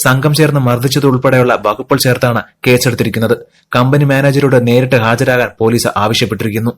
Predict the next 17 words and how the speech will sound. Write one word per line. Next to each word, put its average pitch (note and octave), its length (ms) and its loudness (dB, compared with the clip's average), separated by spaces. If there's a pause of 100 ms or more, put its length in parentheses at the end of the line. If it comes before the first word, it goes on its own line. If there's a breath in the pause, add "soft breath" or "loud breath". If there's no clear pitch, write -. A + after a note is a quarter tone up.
(420 loud breath)
പരാതിക്കാരുടെ F3 560 2
മൊഴിയെടുത്ത D#3+ 420 0
ശേഷം D3+ 320 -2
കൂടുതൽ C#3 380 0
അറസ്റ്റുണ്ടാകുമെന്നും C3 720 -2
പോലീസ് G#2+ 300 -2
അറിയിച്ചു. G#2+ 380 -4
വൈറ്റിലയിൽ F#3 480 4
വെച്ച് F3 180 2
പതിനഞ്ചംഗ D#3 520 2
സംഘം C#3 320 -2
ബസ്സിലേക്ക് C#3 440 -2
ഇരച്ചു B2 240 0
കയറുകയാണ് A#2+ 480 0 (300 soft breath)
വയനാട്, B2+ 440 2
പാലക്കാട് B2 540 0
സ്വദേശികളെ B2 640 0